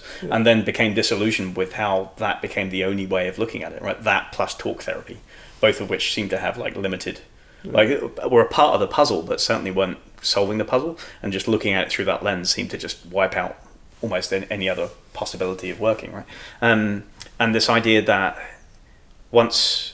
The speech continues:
Speaker 2: you know, by the time they're, like, thirty or something, that somebody, a, a ki-, a t-, somebody diagnosed as a child might have had twelve different diagnoses, none of which describe their entire condition, right? It's just,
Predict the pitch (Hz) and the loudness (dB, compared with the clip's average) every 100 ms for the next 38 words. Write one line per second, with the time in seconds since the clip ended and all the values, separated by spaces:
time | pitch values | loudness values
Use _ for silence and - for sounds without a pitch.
0 | - 117 98 104 98 110 101 95 92 92 | -4 0 4 4 4 0 0 0 0 0
1 | - - 98 95 95 90 90 90 90 92 | -4 0 2 4 2 -2 -4 -6 -10 -10
2 | - - - - 101 92 - - - 120 | -16 -20 -20 -2 2 2 0 -6 0 0
3 | 107 98 95 - - 82 - 104 - - | 2 2 0 -4 -4 -4 -2 -4 -6 -14
4 | - - - - - - - - - - | -20 -20 -20 -20 -20 -20 -20 -6 -6 -2
5 | - 123 107 107 101 101 98 95 - 131 | 0 2 4 4 4 2 -4 -4 -2 4
6 | 104 92 95 92 - 98 - 95 92 92 | 6 4 2 -2 -4 -4 2 0 0 -6
7 | 95 92 90 95 98 92 87 95 104 107 | -6 -4 -4 -2 -4 -4 -6 -6 -6 -4
8 | 98 101 85 - 95 - 92 90 90 85 | -4 -4 -6 -4 -4 -2 -2 -2 -4 -6
9 | 92 90 - 92 101 - - - 101 - | -6 -6 -6 -6 -6 -6 -12 -8 -6 -6
10 | - 107 | -6 -6